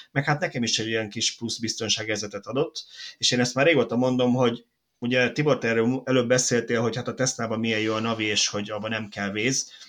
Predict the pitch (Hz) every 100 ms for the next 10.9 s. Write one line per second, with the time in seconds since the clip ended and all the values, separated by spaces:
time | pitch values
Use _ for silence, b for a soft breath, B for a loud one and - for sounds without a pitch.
0 | B 117 117 110 110 107 104 101 98 127
1 | - 147 151 151 147 B B B B B
2 | B 131 131 135 135 135 170 175 151 147
3 | 135 127 127 120 120 127 - 131 120 120
4 | 123 131 123 113 110 110 107 104 104 107
5 | 104 104 104 107 104 104 101 123 120 120
6 | 113 110 - - 160 156 143 123 127 127
7 | 110 - 110 107 107 107 101 B B B
8 | - 139 127 120 117 135 120 113 - 117
9 | 117 - - 113 107 104 107 104 101 -
10 | 101 101 98 101 101 - 107 143 202